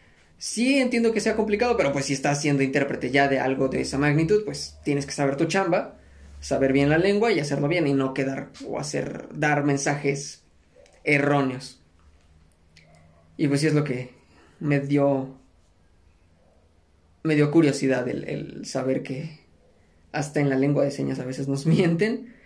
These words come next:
Y el señor, el, el intérprete que hizo la seña de explosiones de juegos artificiales. Y otra cosa, para cambiar de tema un poco, es,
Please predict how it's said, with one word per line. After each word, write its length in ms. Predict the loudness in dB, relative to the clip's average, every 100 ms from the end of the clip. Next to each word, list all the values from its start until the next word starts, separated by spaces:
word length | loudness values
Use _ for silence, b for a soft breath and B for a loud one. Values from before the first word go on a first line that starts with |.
| B
Y 220 | 2 4
el 300 | 2 2 0
señor, 420 | -2 -4 -2 -2 0
el, 160 | 0
el 160 | 2 0
intérprete 580 | 0 -2 -4 -6 -6 -10
que 340 | -12 -14 -18
hizo 300 | -16 -12 -12
la 160 | -12 -12
seña 280 | -12 -12 -12
de 120 | -16
explosiones 800 | -16 -16 -12 -10 -10 -12 -12 -12
de 260 | -12 -12 -16 _ _ _ _
juegos 260 | -4 -2 -2
artificiales. 840 | -6 -6 -6 -4 -2 -2 -4 -12 -20 _ _ _ _ _ _ _ _ _ _ -20 B B B 0
Y 100 | 2
otra 220 | 4 4
cosa, 440 | 4 2 0 -2
para 640 | 0 2 0 -4 -10 -14 -16 -20 -20 -10 -4
cambiar 520 | 0 2 2 2 0
de 100 | -2
tema 280 | 0 0 0
un 140 | 0
poco, 440 | -2 -2 -4 -8 -16 B B B B -20 _ -20 -4
es, 840 | 2 2 0 -6 -10 -10 -12 -14